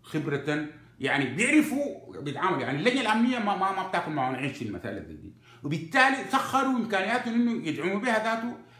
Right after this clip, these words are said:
آه، ال-، اللجنة الأمنية. مثال من غير شواهد، حقائق، إنه هم سلموهم الملف المعيشي، سلموهم الملف بتاع السلام،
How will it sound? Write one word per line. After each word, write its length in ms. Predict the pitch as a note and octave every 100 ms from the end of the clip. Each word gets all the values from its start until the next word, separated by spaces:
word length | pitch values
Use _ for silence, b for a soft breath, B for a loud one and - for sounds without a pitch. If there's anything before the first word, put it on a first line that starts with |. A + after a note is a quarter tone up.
| -
آه، 280 | B2+ - B2
ال-، 120 | C3+
اللجنة 380 | A#2+ B2 G3+ A3+
الأمنية. 400 | - F3 F3 - - b b b -
مثال 460 | E3+ E3+ C4 A#3+ - - - _ _ _ _ _
من 100 | -
غير 160 | D3+ A3
شواهد، 420 | A3+ D#3+ D3 F3 F#3+
حقائق، 460 | - C#3 G3 A3+ E3+ - - b b
إنه 220 | A#3 B3+ C4+
هم 100 | C4
سلموهم 420 | G#3+ A3 A3+ G#3+
الملف 460 | F3+ F3 G3 - - - _ B2
المعيشي، 460 | B2 A#2+ B2 F#2 E2+ -
سلموهم 580 | B2 D3 F3 E3+ F3+ - B -
الملف 280 | A#2 C#3+
بتاع 240 | B2 - -
السلام، 400 | - G2+ G2+